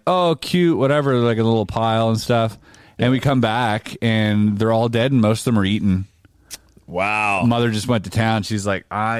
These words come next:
Speaker 1: am hungry." And
Speaker 2: Yeah.
Speaker 1: she's like, "I just provided a meal for myself, like an easy bake oven.
Speaker 2: Yeah.
Speaker 1: Let's go."
Speaker 2: It's cra-, <laughs> yeah.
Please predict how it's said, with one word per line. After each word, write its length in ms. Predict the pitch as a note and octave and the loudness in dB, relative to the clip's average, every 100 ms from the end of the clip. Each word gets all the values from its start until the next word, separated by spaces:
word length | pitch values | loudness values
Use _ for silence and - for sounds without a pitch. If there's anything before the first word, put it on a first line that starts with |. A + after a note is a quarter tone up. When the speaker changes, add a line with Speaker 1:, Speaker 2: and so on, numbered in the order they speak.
| - | -8
Speaker 1:
am 440 | F#2+ E2+ E2 - | -12 -12 -14 -18
hungry." 1000 | - - - E3 F3 E3+ D#3+ D#3+ D3 D3 - | -20 -10 -4 -2 -2 -2 0 0 0 -4 -4
And 280 | G#2+ G2+ F#2+ | -2 -2 -2
Speaker 2:
Yeah. 100 | E2+ | -2
Speaker 1:
she's 160 | G2+ G2 | -2 -2
like, 300 | F#2+ F#2 - G#2+ | -2 -4 -6 -4
"I 160 | A#2+ | -2
just 220 | A2 G2+ | -2 -4
provided 480 | - F#2 G2 F#2 F#2 | -4 -2 -2 -2 -4
a 60 | F2 | -2
meal 280 | G2 C3+ C3+ | 0 2 0
for 140 | C3+ | 0
myself, 580 | B2+ A#2+ C3 B2 B2 - | 0 0 0 0 0 -2
like 180 | G2 F#2 | -4 0
an 100 | G#2 | 0
easy 260 | A#2 A#2 | 0 0
bake 300 | A2 A2+ G#2 | 0 -2 0
oven. 420 | A2+ G#2+ G#2+ G#2+ E2 | 0 0 0 0 -2
Speaker 2:
Yeah. 380 | E2 E2 D#2 - | -6 -6 -8 -8
Speaker 1:
Let's 280 | - F#2 F#2 | -4 -4 -4
go." 320 | - G#1+ G1+ - _ | -6 -6 -6 -14 _
Speaker 2:
It's 180 | A#2+ C3+ | -6 -6
cra-, 140 | - - - | -8 -12 -14
<laughs> 160 | - - | -10 -4
yeah. 320 | B2 - | -4 -4